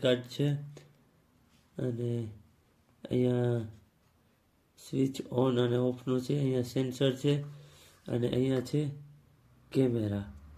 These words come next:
આ એનું કવર છે, હમણાં હું કરીશ અનબોક્સિંગ. તો ચાલો ફટાફટ અહીંયાથી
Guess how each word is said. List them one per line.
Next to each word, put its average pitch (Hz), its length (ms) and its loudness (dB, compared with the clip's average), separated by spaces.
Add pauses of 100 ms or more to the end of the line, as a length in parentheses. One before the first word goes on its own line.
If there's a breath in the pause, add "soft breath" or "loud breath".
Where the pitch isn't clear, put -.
(160)
આ 117 160 0
એનું 123 240 -2
કવર 110 300 2 (100)
છે, 147 100 -4 (560 loud breath)
હમણાં 120 340 0
હું 113 140 -4
કરીશ 127 320 0 (420)
અનબોક્સિંગ. 110 640 -6 (1400 loud breath)
તો - 80 -10 (140)
ચાલો 131 220 -4 (100)
ફટાફટ 127 560 -4 (1040 soft breath)
અહીંયાથી 127 480 0